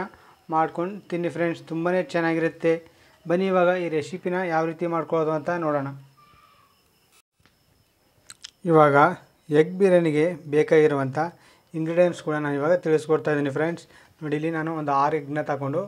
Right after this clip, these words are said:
ಬೇಯಿಸಿ ಸಿಪ್ಪೆ ತೆಗೆದು ಇಟ್ಕೊಂಡಿದ್ದೀನಿ. ನೋಡಿ,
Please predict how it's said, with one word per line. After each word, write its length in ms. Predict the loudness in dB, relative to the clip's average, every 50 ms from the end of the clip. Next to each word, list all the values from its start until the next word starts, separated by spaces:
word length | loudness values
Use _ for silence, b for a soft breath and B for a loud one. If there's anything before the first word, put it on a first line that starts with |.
| -8 b b b b b b -10 -4 -2
ಬೇಯಿಸಿ 340 | -2 -2 -2 -4 -6 -8 -8 -8 -10
ಸಿಪ್ಪೆ 240 | -10 -6 -4 -4 -2 -2
ತೆಗೆದು 160 | -2 -2 -2 -2
ಇಟ್ಕೊಂಡಿದ್ದೀನಿ. 460 | -2 -2 -4 -4 -2 -4 -4 -4 -6 -8 -12 -18 _ _ _ _ _ _ _ _ _ _ _ _ _ -20 -20 _ _ _ _ _ _ _ _ _ _ _ -20 -20 _ -20 _ _ _ _ -8
ನೋಡಿ, 160 | -4 -2